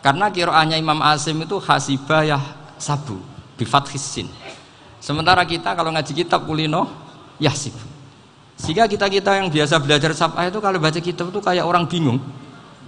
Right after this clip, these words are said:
Kadang-kadang yang ngaji juga bingung, "Gus Pak, mocok di bulan pilih." Ya tepat-tepaan. Ada yang mengatakan Gus Pak bingung,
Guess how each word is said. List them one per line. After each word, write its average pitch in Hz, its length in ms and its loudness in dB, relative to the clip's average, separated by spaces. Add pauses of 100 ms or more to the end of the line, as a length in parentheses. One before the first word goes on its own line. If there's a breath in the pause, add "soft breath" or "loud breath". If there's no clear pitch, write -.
(500)
Kadang-kadang 175 480 0
yang 208 160 0
ngaji 190 160 -2
juga 165 240 -2
bingung, 123 240 -2
"Gus 135 80 -2
Pak, 180 160 0
mocok 185 240 -2
di - 160 -10
bulan 151 240 -2
pilih." 143 240 -2
Ya 147 160 -4
tepat-tepaan. 196 720 2
Ada 151 160 4
yang 156 80 2
mengatakan 156 400 4
Gus 143 160 0
Pak 156 240 4
bingung, 185 320 0